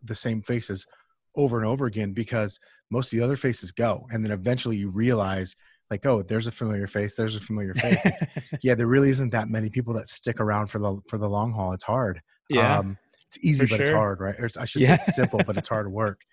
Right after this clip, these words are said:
Speaker 1: Um, but, you know, one of the things that stuck out to me, man, like, and the reason why I,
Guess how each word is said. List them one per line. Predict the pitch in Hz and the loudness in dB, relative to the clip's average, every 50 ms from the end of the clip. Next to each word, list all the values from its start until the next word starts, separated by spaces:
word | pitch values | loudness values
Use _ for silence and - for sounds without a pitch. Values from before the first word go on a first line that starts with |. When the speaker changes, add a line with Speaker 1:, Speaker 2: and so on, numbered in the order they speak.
| _ - - - - - - - - - | _ -20 -20 -20 -20 -18 -18 -14 -6 -2
Speaker 1:
Um, | 113 107 101 98 98 95 92 92 92 - _ _ _ _ _ _ _ _ | 0 2 2 2 2 0 -2 -4 -8 -12 _ _ _ _ _ _ _ _
but, | - 160 | 0 2
you | 165 196 | 6 6
know, | 214 196 | 8 8
one | 185 208 | 8 6
of | 247 285 | 6 4
the | 269 | 4
things | 277 247 202 | 2 2 2
that | 170 135 | 2 0
stuck | - - 180 143 - | 2 4 4 4 6
out | 151 151 139 | 4 4 2
to | - 135 | 2 0
me, | 127 117 | 0 2
man, | 113 110 110 113 | 2 0 0 2
like, | 117 117 113 - | 0 0 0 0
and | 143 131 | 0 2
the | 135 131 | 2 4
reason | 139 156 156 170 165 | 4 4 4 4 2
why | 139 127 123 | 2 4 4
I, | 120 113 120 | 4 2 0